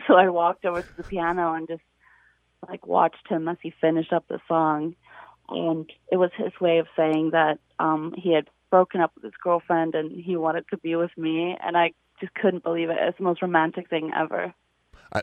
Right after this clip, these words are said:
Speaker 2: definitely. How did that make you feel? When, I mean, g-, give me a couple words of the emotions that went through your heart.
Speaker 1: It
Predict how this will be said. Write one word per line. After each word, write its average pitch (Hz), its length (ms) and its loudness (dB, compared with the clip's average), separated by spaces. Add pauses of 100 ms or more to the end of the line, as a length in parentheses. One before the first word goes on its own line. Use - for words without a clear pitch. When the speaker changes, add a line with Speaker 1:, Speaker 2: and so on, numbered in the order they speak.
(140)
Speaker 2:
definitely. 127 540 0
How 143 160 2
did 180 80 2
that 165 60 2
make 147 220 -2
you 127 80 0
feel? 143 280 0
When, 107 140 -4
I - 40 -4
mean, 101 280 -4
g-, 117 120 -18
give 143 140 0
me 147 100 0
a 123 60 -2
couple 123 260 0
words 110 280 2
of 87 160 -2
the 98 100 2
emotions 98 480 -2
that 95 100 0
went 92 220 -2
through 98 120 0
your 85 140 2
heart. 82 320 -4 (540)
Speaker 1:
It 247 120 6